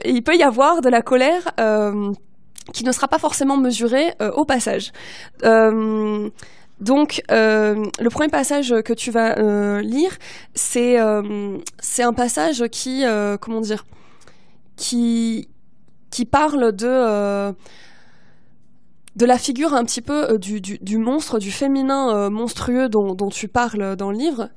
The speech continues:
et qui évoque en fait tes premiers, on va dire, fantasmes de destruction. Je le cite, euh, ce, ce terme parce que c'est le nom d'un chapitre que tu avais dès l'enfance. Euh, donc, euh, vas-y, tu, tu peux le lire.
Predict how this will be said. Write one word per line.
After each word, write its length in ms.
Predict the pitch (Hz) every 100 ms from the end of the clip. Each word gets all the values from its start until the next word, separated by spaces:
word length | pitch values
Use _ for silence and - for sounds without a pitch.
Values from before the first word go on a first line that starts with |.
| -
et 400 | 214 220 220 208
qui 440 | - 226 220 220
évoque 480 | - 233 214 285 294
en 80 | 226
fait 300 | 226 269 240 214
tes 140 | 214
premiers, 520 | 208 - 262 269 285 240
on 80 |
va 140 | 214 208
dire, 280 | 196 220 208
fantasmes 560 | - 269 277 262 226
de 120 | 214
destruction. 640 | 214 226 - 240 - 302 381 -
Je 100 | -
le 40 | 214
cite, 280 | - 285 -
euh, 220 | 208 202
ce, 180 | - 202
ce 140 | 220
terme 240 | 214 269
parce 160 | 233 208
que 80 | 208
c'est 160 | -
le 80 | 202
nom 160 | 202 233
d'un 100 | 208
chapitre 460 | 196 208 294 - 226 - - - -
que 100 | -
tu 160 | - 247
avais 320 | 233 302 277
dès 220 | 190 277
l'enfance. 600 | 262 240 - 202 - - - - - - - - - -
Euh, 440 | 208 202 196 196 190
donc, 260 | 233 202 -
euh, 260 | 196 202
vas-y, 260 | - 220 202
tu, 200 | - 214
tu 160 | - 196
peux 100 | 240
le 120 | 220
lire. 280 | 196 262